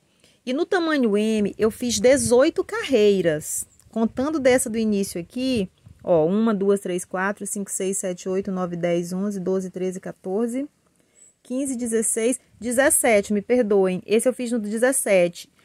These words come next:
Mas, geralmente, o tamanho M eu faço com dezessete ou dezoito carreiras.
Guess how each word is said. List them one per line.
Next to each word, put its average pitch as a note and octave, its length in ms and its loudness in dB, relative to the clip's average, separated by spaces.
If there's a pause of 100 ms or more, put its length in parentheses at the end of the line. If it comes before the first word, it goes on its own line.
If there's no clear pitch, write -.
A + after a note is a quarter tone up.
(140)
Mas, A#3+ 240 2
geralmente, C4+ 720 4
o C#4+ 100 -4
tamanho C#4 480 2
M B3+ 400 2
eu A#3 100 2
faço A#3 300 0
com A3+ 160 -4
dezessete D4 840 0
ou C#4 180 2
dezoito C#4+ 640 4
carreiras. C4 800 2